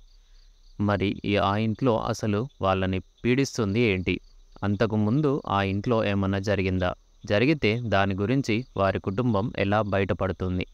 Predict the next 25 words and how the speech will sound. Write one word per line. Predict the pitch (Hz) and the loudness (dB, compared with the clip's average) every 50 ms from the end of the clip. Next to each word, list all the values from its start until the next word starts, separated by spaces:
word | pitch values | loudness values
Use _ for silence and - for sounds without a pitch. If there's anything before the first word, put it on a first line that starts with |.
| - - - | -14 -20 -12
అనేది | - 107 98 107 120 120 110 101 113 - _ _ - - - - - - _ - | -6 -2 0 0 2 2 2 0 -2 -4 _ _ -20 -20 -20 -20 -20 -20 _ -2
తెలియాలి | - 110 113 131 147 151 151 147 139 | 0 2 2 4 4 4 4 4 2
అంటే | 117 101 90 90 92 | 2 0 0 0 2
ఈ | 95 117 120 | 2 0 0
చిత్రం | - - 113 90 - - 90 92 | 0 -2 -2 -2 0 0 0 0
చూడాల్సిందే. | 98 - - 156 127 110 95 95 - - 95 92 90 90 - - - - - - - - - - - - - - | 0 0 2 2 2 2 2 0 -2 -6 -4 -4 -4 -4 -4 -8 -14 -20 -20 -20 -20 -20 -20 -20 -20 -14 -6 -4
ఇక | 107 98 - 95 90 92 | -2 0 2 2 2 0
సాంకేతిక | 92 - - 110 123 147 147 165 160 - 156 160 | 0 0 0 0 2 2 0 -2 -2 0 0 0
విభాగం | 139 107 98 90 101 95 95 98 101 98 | 0 0 2 2 2 4 4 2 0 0
విషయానికొస్తే, | 95 95 - - 101 95 95 92 - 95 - - - 92 90 90 131 - _ _ _ - _ _ - - - _ _ _ _ _ - - _ _ - - - - | 0 -2 -2 0 0 0 0 -2 -4 -8 -8 -6 -4 -2 -2 -2 -4 -6 _ _ _ -20 _ _ -20 -20 -20 _ _ _ _ _ -20 -20 _ _ -20 -20 -10 -4
ఈ | 123 120 110 | -2 -2 0
చిత్రంలో | - - 110 - - 190 202 190 143 117 117 120 | 0 -2 -2 0 2 4 4 4 4 2 2 2
నిర్మాణ | 117 104 104 101 113 131 139 147 | 2 2 2 2 2 2 2 2
విలువలు | 143 120 104 98 95 92 101 | 2 2 2 2 0 0 0
బాగున్నాయి, | 131 143 120 95 92 92 90 92 90 - - - _ _ _ - | 2 2 4 4 2 2 0 0 -2 -4 -6 -12 _ _ _ -2
అయితే | - 98 104 - - 101 90 95 113 - | 0 0 0 2 0 0 0 0 -2 -2
టెక్నికల్‌గా | - 104 92 - - 156 - 175 175 170 147 113 92 92 | -2 -4 -2 -2 -4 0 2 2 2 4 2 2 0 0
మాత్రం | 95 98 92 92 87 - - - 104 127 - - | 0 -2 -2 -2 -4 -4 -6 -6 -6 -6 -4 -2
కొన్ని | - 110 101 101 95 | -2 0 0 0 0
జాగ్రత్తలు | 92 104 104 117 131 147 147 131 - 123 98 95 110 131 - - | 2 2 2 2 2 0 -2 -2 -2 -2 -2 -2 -4 -6 -4 -4
మిస్ | 139 131 - - | -4 -2 0 0
అయ్యాయి. | 107 95 92 92 87 95 - _ _ - _ _ _ _ _ _ - - _ | 2 2 2 2 0 -4 -6 _ _ -20 _ _ _ _ _ _ -20 -12 _
పంతొమ్మిది | - 113 113 127 160 190 202 190 185 | -4 -2 0 0 2 2 2 2 2
వందల | 180 170 160 156 151 156 | 0 0 0 0 0 0
తొంభైల | 151 - 107 101 104 104 117 120 110 98 | 0 0 0 0 2 2 4 4 2 2